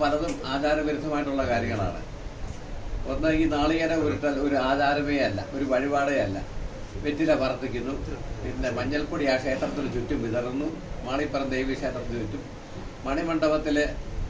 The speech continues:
ഏഹ്, ഭസ്മം വിതറുന്നു. ഇതൊന്നും ആചാരപരമായിട്ടുള്ളതൊന്നുമല്ല, ഒരു വഴിപാടുമല്ല. അപ്പോൾ അത് കർശനമായി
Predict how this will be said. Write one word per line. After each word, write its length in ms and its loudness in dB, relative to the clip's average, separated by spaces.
ഏഹ്, 360 0
ഭസ്മം 360 -2
വിതറുന്നു. 400 0
ഇതൊന്നും 300 0
ആചാരപരമായിട്ടുള്ളതൊന്നുമല്ല, 1500 0
ഒരു 140 -2
വഴിപാടുമല്ല. 640 4
അപ്പോൾ 180 -4
അത് 120 0
കർശനമായി 520 0